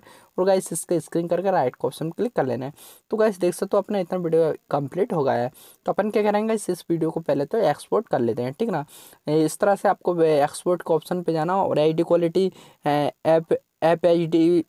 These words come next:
दस सौ चालीस सिलेक्ट करना और इसको इस तरह से कन्वर्ट करके पहले तो इसको सेव कर लेना है। तो गाइस मैं कुछ देर वेट कर लेता हूँ। तो गाइस कुछ अपनी वीडियो एक्सपोर्ट हो गई, ठीक ना। तो अब क्या करेंगे इस अपन को फिर से बैक आ जाना है काइन मास्टर में, जो कि अपन को पहले से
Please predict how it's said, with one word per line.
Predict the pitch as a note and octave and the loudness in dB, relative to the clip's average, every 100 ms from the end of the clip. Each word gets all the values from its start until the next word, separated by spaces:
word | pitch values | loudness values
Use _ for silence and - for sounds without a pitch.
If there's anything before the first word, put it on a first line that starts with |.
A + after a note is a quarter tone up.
| C#3 | -2
दस | C#3+ D#3 | -2 0
सौ | - | -2
चालीस | E3 D#3 D#3 - | 0 2 0 0
सिलेक्ट | F#3 D#3 - | -2 -2 -2
करना | D#3 F#3+ | -2 0
और | G3+ | 0
इसको | D#3+ - F#3+ | 0 0 -2
इस | D#3+ | 0
तरह | - D#3 | 0 0
से | C#3+ A3+ - - _ | 0 -2 -4 -20 _
कन्वर्ट | E3+ E3+ F3 | -2 0 0
करके | E3+ E3 F#3+ | -2 -2 -2
पहले | E3 D#3 | 0 0
तो | D#3+ | 0
इसको | D#3 - | -2 -2
सेव | F#3+ F3+ | -4 -2
कर | E3+ D#3 | -2 -2
लेना | B2+ B2 | -2 -4
है। | |
तो | C#3+ | -2
गाइस | G3+ G#3 | -2 0
मैं | G#3 | -4
कुछ | G#3 G3+ D#3 | -4 -6 -4
देर | D#3 D#3 D#3 | 0 0 0
वेट | C3+ C#3 - | 0 -2 -2
कर | B2 | -4
लेता | G#2 A#2 A2 | 0 0 -2
हूँ। | A#2 A2 A2+ _ _ _ _ _ _ _ - | -6 -10 -14 _ _ _ _ _ _ _ -2
तो | A#3+ | 4
गाइस | A#3 A3+ - | 4 4 2
कुछ | A3+ G#3 | 0 2
अपनी | F#3 G3+ | 2 0
वीडियो | F#3 F3 G3+ G3 | 0 2 4 4
एक्सपोर्ट | - - G#3+ F3 | 2 2 4 4
हो | |
गई, | C3+ C#3 | 4 2
ठीक | A3 G#3+ | 0 0
ना। | C3+ B2 - _ - | 0 -4 -10 _ -2
तो | |
अब | D#3+ | 0
क्या | - G#3+ | 2 4
करेंगे | A3 A3+ A3+ | 4 4 2
इस | G#3+ | 2
अपन | G#3+ G#3+ | 0 -2
को | G#3+ | -2
फिर | A3+ D3+ | -4 -4
से | D3+ A3+ | -2 -2
बैक | F#3 F3+ F#3 | 2 2 4
आ | F3+ | 2
जाना | F3+ F#3 | 2 2
है | G3+ | 0
काइन | - E3 F3+ | 0 0 0
मास्टर | F3 G3 | -2 -2
में, | F#3+ | -2
जो | E3+ E3 | -2 0
कि | F3+ | 0
अपन | D#3+ F3 | 0 -4
को | - | -4
पहले | - D3+ D#3+ | 0 2 2
से | F3+ | 2